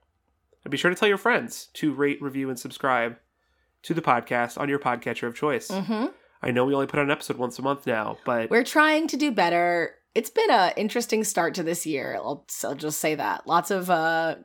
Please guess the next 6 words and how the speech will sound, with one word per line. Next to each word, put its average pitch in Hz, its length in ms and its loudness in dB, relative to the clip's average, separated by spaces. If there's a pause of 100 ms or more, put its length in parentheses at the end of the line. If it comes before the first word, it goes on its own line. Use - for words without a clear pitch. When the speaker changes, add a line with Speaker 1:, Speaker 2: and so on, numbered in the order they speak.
Speaker 2:
ups - 220 -8
and 170 120 -2
downs. 170 460 0
<laughs> - 0 -
Speaker 1:
Misadventures. 127 680 0
Speaker 2:
Misadventures. - 1160 2